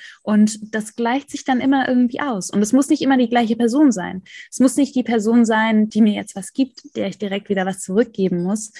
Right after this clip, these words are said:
Aber ich glaube, es gibt so eine gewisse Balance, die einfach wichtig ist. Und man merkt es schnell, wenn es Menschen sind, die einfach nur nehmen. Das sind ganz krasse Energieräuber auch. Und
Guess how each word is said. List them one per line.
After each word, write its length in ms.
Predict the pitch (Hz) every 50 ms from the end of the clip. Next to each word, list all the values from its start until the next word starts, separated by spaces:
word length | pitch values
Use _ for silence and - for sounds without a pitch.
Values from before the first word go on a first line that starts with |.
| - - - - _
Aber 220 | - 208 202 196
ich 160 | 190 - -
glaube, 260 | - 214 214 214 202
es 140 | 208 208 -
gibt 180 | - 226 214 -
so 120 | - 214
eine 340 | 208 196 202 202 202 190 190 _ _ _
gewisse 320 | - 190 202 226 220 233 202
Balance, 480 | 202 196 190 196 202 214 226 220 214
die 100 | - 196
einfach 320 | 180 190 185 - 175 - _
wichtig 320 | 220 208 214 - 185 -
ist. 260 | - 175 170 - -
Und 300 | - - 190 185 185 190 - - - - - _ _ _ _
man 220 | 196 202 214 208
merkt 340 | 208 220 226 247 247 _ -
es 140 | 220 220 -
schnell, 400 | - 220 214 220 240 269 277 233
wenn 140 | 226 208
es 140 | 208 202 -
Menschen 380 | 208 202 208 220 214 - 254 247
sind, 220 | 240 254 254 240
die 140 | 220 208 -
einfach 380 | 196 214 226 214 - 240 - -
nur 200 | 208 220 226 226
nehmen. 500 | 208 202 208 208 208 202 180 156 156 160
Das 140 | - 180
sind 140 | - 196 190
ganz 260 | 202 208 226 233 220
krasse 320 | _ - - 226 220 - 233
Energieräuber 920 | 214 214 202 208 202 185 190 202 208 - 160 156 - - 160 151 - -
auch. 220 | - - - -
Und 220 | - 202 196 190